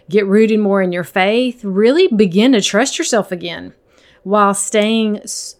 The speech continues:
completely accountable, because we're gonna have this group of women. We'll have our own private Facebook group. I'm gonna be teaching each week, and then there's gonna be time for each of you to get coached. And there's just such beauty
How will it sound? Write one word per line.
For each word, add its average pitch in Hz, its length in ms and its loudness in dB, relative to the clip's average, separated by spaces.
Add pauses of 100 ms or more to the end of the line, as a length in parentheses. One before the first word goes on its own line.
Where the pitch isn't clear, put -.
completely 226 720 2
accountable, 233 640 2
because 208 320 -2
we're 208 140 -2
gonna 214 120 0
have 185 260 -4
this 180 380 -6 (220)
group 220 500 -2 (360)
of 170 160 -4
women. 285 520 0 (280)
We'll 180 160 -2
have 185 140 -2
our 180 120 -2
own 185 160 -4
private 170 420 -6
Facebook 254 520 0
group. 240 420 -2 (260)
I'm 185 120 0
gonna 180 180 0
be 175 180 -4
teaching 262 600 -2
each 277 340 -4
week, 269 440 -2
and 190 160 2
then 185 100 0
there's 185 220 -2
gonna 185 100 -2
be 185 120 -2
time 185 280 -6
for - 160 -10
each 233 260 -2
of 277 140 -4
you 240 240 -2
to 208 80 -4
get 180 260 -8
coached. 214 520 -4
And 196 180 -2
there's 196 220 -2
just 196 240 -10
such 269 500 -8
beauty 269 640 -4